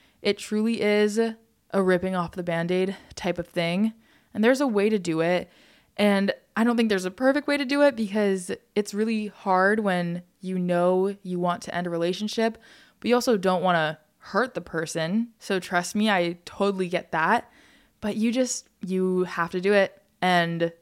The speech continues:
in a way, you almost have to prepare yourself for any reaction, because anytime someone gets bad news, it's not gonna be the reaction that you want. Sometimes it's not gonna be the reaction that you expect. You kinda have to expect the worst and be okay with that, because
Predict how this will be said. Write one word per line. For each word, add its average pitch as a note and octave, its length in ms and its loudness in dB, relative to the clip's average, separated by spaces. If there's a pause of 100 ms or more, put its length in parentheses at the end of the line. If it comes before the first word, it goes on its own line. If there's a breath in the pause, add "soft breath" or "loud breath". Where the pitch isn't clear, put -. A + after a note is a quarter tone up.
(160)
in G3+ 100 0
a G3 80 2
way, F#3 200 2
you G3 120 0
almost F3+ 280 -2
have F3+ 140 -8
to F#3 60 -12
prepare F3 260 -6
yourself E3+ 420 -2
for E3+ 120 -2
any E3+ 220 -4
reaction, E3 680 0
because E3+ 680 -4
anytime D#4 380 -2
someone D#4 300 -2
gets D4+ 180 0
bad C4+ 220 2
news, C4 320 4 (400 soft breath)
it's C4 180 -4
not C4+ 440 2
gonna B3+ 160 4
be B3 120 0
the A#3 100 4
reaction G#3 400 2
that F#3 140 -2
you E3 160 -2
want. F#3+ 460 2
Sometimes F3 400 -8
it's E3+ 100 -10
not F3 160 -6
gonna F3 100 -6
be E3+ 80 -4
the E3 60 -2
reaction E3 260 -2
that E3+ 100 -6
you E3 60 -4
expect. G3 600 -2 (560 soft breath)
You A3 80 -12
kinda C4+ 260 -2
have E4 140 -4
to D#4+ 100 -2
expect A#3+ 380 -6
the G#3 60 -2
worst F#3 500 0 (400 soft breath)
and F3+ 500 0 (240)
be F#3+ 200 2
okay E3 280 -2
with F3 160 -2
that, A3+ 400 0
because F3+ 600 -2